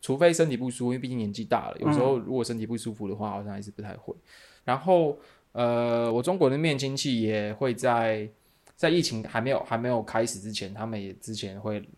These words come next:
Speaker 1: 会来台湾玩这样。对啊，就是我妈那边的关系这样，他们是每，呃，过年的时候，除夕十二点一过，然后放完，我们家放完鞭炮，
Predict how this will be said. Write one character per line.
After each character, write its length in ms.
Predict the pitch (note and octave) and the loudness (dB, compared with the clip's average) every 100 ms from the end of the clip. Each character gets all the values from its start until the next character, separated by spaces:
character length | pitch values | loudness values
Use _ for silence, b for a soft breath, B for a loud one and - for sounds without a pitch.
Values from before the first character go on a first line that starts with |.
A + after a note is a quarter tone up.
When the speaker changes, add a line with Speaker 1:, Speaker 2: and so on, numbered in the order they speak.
| - | -6
Speaker 1:
会 220 | A2+ A2 | -4 -2
来 200 | G#2 F2+ | -4 -8
台 140 | G2+ | -8
湾 200 | G2 G#2 | -8 -8
玩 140 | G#2 - - | -8 -8 -10
这 80 | - | -12
样。 160 | - C3+ - _ _ _ | -12 -18 -20 _ _ _
对 100 | - | -6
啊， 180 | - - - _ _ _ _ _ _ | -6 -6 -16 _ _ _ _ _ _
就 100 | D3 | 0
是 60 | E3 | 2
我 120 | A2 | 4
妈 220 | A#2 B2+ | 4 2
那 80 | C3 | 2
边 160 | B2+ | 0
的 60 | A2 | 0
关 160 | A2+ G#2+ | -2 -4
系 120 | G#2 | -8
这 140 | - | -8
样， 100 | - C3 | -6 -2
他 80 | |
们 120 | D3 C#3 | -2 2
是 240 | D#3 - - _ - | 0 0 -10 _ -10
每， 200 | B2 A2+ | -2 0
呃， 240 | - A#2 A2+ | 2 2 4
过 260 | G#3 D#3+ | 6 6
年 160 | A2+ G2+ | 6 -2
的 100 | G#2+ | -4
时 140 | G#2+ | 0
候， 320 | A#2 A2 - - _ | 4 2 0 -12 _
除 180 | - C#3 | 2 4
夕 160 | C#3 | 4
十 240 | E3+ - A2+ | 2 4 4
二 80 | C3+ | 4
点 200 | C3+ G#2+ | 2 -2
一 80 | G#2+ - | -6 6
过， 280 | - - A#2+ | 8 8 6
然 100 | G#2+ | -4
后 60 | A2+ | 0
放 80 | C#3 | 2
完， 160 | A2+ G#2+ | 0 0
我 80 | - | -2
们 160 | A2 G#2+ | -2 0
家 140 | A#2+ | 0
放 160 | C3 A2 | 0 -2
完 80 | |
鞭 200 | A2 G#2+ | -2 -2
炮， 300 | G#2+ G#2+ - | 0 -2 -4